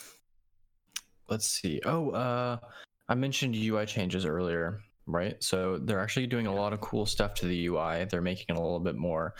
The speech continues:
Speaker 1: um, user-friendly, stuff like that. And it's, it looks really nice. Um, they are adding a replay system, finally. Um,
Speaker 2: That's gonna
Speaker 1: you know,
Speaker 2: be
Speaker 1: it's
Speaker 2: huge.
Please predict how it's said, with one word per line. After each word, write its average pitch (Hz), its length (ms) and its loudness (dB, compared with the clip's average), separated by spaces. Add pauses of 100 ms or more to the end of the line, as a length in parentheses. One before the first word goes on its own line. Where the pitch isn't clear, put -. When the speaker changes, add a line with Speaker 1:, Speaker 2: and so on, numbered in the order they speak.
(360)
Speaker 1:
um, 76 500 -2
user-friendly, 98 840 0
stuff - 240 0
like 87 160 0
that. 87 300 2
And 92 80 4
it's, 95 320 0
it 156 260 0
looks 160 320 0
really 117 260 2
nice. - 520 0
Um, 90 420 0 (560)
they 104 360 0
are 95 760 0 (400)
adding 113 400 0
a 98 560 2
replay 107 440 0
system, 92 640 0
finally. 90 720 0 (520)
Um, 87 540 0 (420)
Speaker 2:
That's 113 160 -6
gonna 98 160 -4
Speaker 1:
you 92 100 2
know, 92 60 0
Speaker 2:
be 85 80 0
Speaker 1:
it's 98 160 -2
Speaker 2:
huge. 92 360 -10